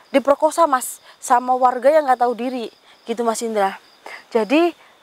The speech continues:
eh, katanya ya, Mas, ya, itu kelaminnya digaruk-garuk, Mas, pakai sendok.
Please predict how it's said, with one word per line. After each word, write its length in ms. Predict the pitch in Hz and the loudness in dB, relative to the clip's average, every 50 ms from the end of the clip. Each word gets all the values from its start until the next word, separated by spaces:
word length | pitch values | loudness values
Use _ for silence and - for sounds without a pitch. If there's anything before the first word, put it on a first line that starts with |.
| - - | 0 0
eh, 340 | 262 262 262 262 262 262 254 - | 2 2 2 0 0 0 -2 -2
katanya 400 | - 277 277 - 330 339 349 311 | -4 -4 -2 -2 0 0 2 0
ya, 40 | 285 | 0
Mas, 140 | 285 - | 0 0
ya, 140 | 247 233 233 247 247 - _ _ _ _ - | 2 2 2 2 -2 -8 _ _ _ _ -2
itu 120 | 269 370 370 | 0 2 2
kelaminnya 400 | - - 330 311 311 311 311 381 | 4 4 4 4 4 2 0 -2
digaruk-garuk, 640 | 370 285 233 269 262 277 254 - 247 269 302 359 - 269 | -2 0 2 2 2 2 2 2 2 2 2 2 0 -2
Mas, 220 | 285 285 277 - | -4 -4 -6 -6
pakai 240 | - 269 - 277 294 | -6 -4 -4 -2 0
sendok. 480 | - 320 330 302 277 254 233 226 - | 2 2 2 2 2 2 2 2 2